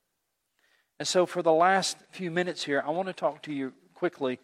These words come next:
of, about this idea of the fruit of the Spirit. The,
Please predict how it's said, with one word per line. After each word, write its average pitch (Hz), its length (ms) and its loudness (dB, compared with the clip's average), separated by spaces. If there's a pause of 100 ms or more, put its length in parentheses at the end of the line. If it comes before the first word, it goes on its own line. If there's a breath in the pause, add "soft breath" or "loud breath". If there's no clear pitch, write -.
(260 loud breath)
of, 127 240 -6
about 139 640 0
this 147 280 -4
idea 135 520 -2
of 117 260 -8 (400 soft breath)
the 104 80 -16
fruit 139 440 -6
of 120 120 -14
the 113 60 -12
Spirit. 123 500 -6
The, 131 100 -6